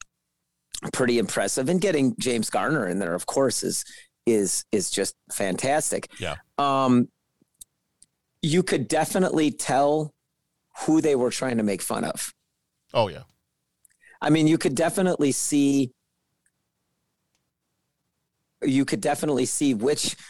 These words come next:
Speaker 1: which side of the aisle and which beliefs and which part of the country and all of that kind of stuff that, that they were poking fun at
Speaker 2: Mm-hmm.
Speaker 1: or using as a foil.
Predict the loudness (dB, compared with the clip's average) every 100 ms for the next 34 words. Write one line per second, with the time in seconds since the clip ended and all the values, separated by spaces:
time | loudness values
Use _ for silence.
0 | -10 -4 -2 -2 0 0 0 0 0 2
1 | 2 4 2 0 -2 0 2 0 0 -4
2 | -4 0 2 2 0 -4 -4 -2 0 0
3 | 0 -6 -14 _ _ _ _ _ _ 0
4 | 0 0 0 2 2 0 -2 -2 0 0
5 | 2 0 -2 -2 0 0 0 -4 -6 -6
6 | -4 -4 -4 -4 -2 -2 -4 _ _ _
7 | _ -4 -2 0 2 2 0 -2 -4 -2
8 | -4 -4 -4 -4 -4 -6 -6 -6 -8 -10
9 | _ -4 -2 2 2 2 0 0 -4 -2
10 | 0 2 0